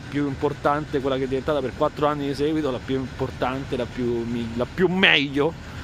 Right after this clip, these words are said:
università del Giappone. Bot è morto proprio, chapeau. Dopo devo ri-, risettare.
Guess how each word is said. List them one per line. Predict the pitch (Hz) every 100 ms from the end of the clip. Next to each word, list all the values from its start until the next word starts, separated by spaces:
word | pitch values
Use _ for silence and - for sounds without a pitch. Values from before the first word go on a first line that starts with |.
| - - 127
università | 139 135 127 147 135 131 135 -
del | 120 120
Giappone. | 117 120 - 117 131 98 - - - - - - - -
Bot | 147 180 -
è |
morto | 127 147 156 156
proprio, | 143 120 101
chapeau. | - 110 107 107 - - - - - - - - -
Dopo | 143 131 123
devo | 123 120
ri-, | 127 120 120
risettare. | 123 127 - 120 101 85